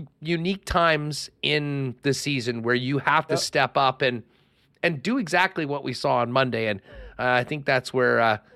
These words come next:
Speaker 1: why
Speaker 2: Yeah,
Speaker 1: I,
Speaker 2: he's
Speaker 1: most people would agree that Josh is the guy going forward. Wh-, while we're, while we're on this topic, um, because it is, it, like, we are at the, at the,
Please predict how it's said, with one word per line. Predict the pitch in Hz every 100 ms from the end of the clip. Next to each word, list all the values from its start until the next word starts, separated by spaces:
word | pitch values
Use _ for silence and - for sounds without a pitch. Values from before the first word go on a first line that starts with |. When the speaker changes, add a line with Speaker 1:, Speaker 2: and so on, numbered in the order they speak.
| - _
Speaker 1:
why | 139 139 135
Speaker 2:
Yeah, | 127
Speaker 1:
I, |
Speaker 2:
he's | 113
Speaker 1:
most | 123 139 156 160 147
people | 160 123 131
would |
agree | 120 101 123
that | 113 110
Josh | - 120 117
is | 123 101
the | 107
guy | 113
going | 104 113 107
forward. | - 139 98 -
Wh-, | 196
while | 175 233 403
we're, | 339 -
while | 196 359
we're | 349 147
on | 165
this | 131 -
topic, | - 110 - - _ _ _ _ _ _ -
um, | 151 143 127 - - _ _ _ -
because | 175 139 180
it | 175 180
is, | 190 226 240 196 - _ _ _ _ _ _ _ _ -
it, | 135 151 113 - 120
like, | 131 117
we | 156 160
are | 185
at | 165 165 -
the, | 139 -
at | 139 -
the, | 120